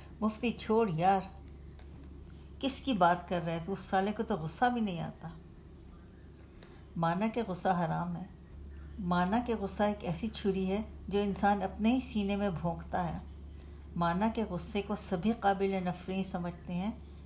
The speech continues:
इस हकीकत को झुटलाया नहीं जा सकता कि गुस्से में आकर आप इंसानों की सफ़ में आ शामिल होते हैं। उस सरकार में पहुंचकर सभी एक हो जाते हैं।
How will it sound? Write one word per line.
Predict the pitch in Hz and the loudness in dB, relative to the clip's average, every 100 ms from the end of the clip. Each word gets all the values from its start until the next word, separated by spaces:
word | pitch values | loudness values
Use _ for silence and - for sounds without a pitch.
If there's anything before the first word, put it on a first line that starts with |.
| - 214 | -8 -6
इस | - | -2
हकीकत | 185 - 190 214 - | -2 -2 -6 -6 -2
को | 202 | -2
झुटलाया | 170 170 175 180 208 | 0 -2 0 0 2
नहीं | 240 220 | 0 2
जा | 175 | 0
सकता | 170 - - 180 185 - - - - - | 0 -8 -8 -6 -6 -10 -14 -14 -14 -2
कि | 202 | 0
गुस्से | 185 185 226 | 0 2 4
में | 226 | 6
आकर | 214 190 208 202 | 8 6 6 4
आप | 196 208 | 4 2
इंसानों | 185 - 185 214 | -4 0 0 0
की | 214 208 | -2 -2
सफ़ | 220 214 - | 0 -2 0
में | 202 | 2
आ | 170 | 2
शामिल | 165 175 165 170 165 | 0 -4 -4 -4 -6
होते | 160 - | -6 -6
हैं। | 160 165 - - - - - - - - - | -6 -6 -12 -14 -14 -14 -14 -14 -14 -14 -8
उस | 240 226 | 0 4
सरकार | 240 226 233 226 220 | 4 6 8 8 6
में | 226 | 2
पहुंचकर | 208 196 196 - 208 | 2 2 2 0 -2
सभी | - 175 202 208 | 0 0 2 2
एक | 185 175 | 2 -2
हो | 170 | -4
जाते | 160 - - | -4 -4 -6
हैं। | 165 175 | -8 -8